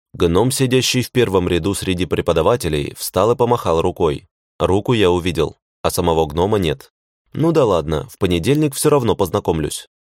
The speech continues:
Купидоны поаплодировали. Архиус продолжил. «Водоснабжение в третьем корпусе восстановлено. Откроем его двери для купидонов со дня на день».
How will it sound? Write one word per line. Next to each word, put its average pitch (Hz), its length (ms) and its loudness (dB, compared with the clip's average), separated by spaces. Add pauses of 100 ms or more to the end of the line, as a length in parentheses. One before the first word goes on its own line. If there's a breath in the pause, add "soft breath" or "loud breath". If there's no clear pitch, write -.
(140)
Купидоны 95 560 2
поаплодировали. 101 840 0 (220)
Архиус 92 500 -2
продолжил. 85 600 -2 (540)
«Водоснабжение 156 840 2
в 139 80 -6
третьем 170 340 0
корпусе 156 460 0
восстановлено. 131 840 0 (260)
Откроем 117 540 2
его 104 260 2
двери 143 320 2
для 107 180 2
купидонов 123 640 0
со 95 200 0
дня 139 220 0
на 113 200 0
день». 80 260 -4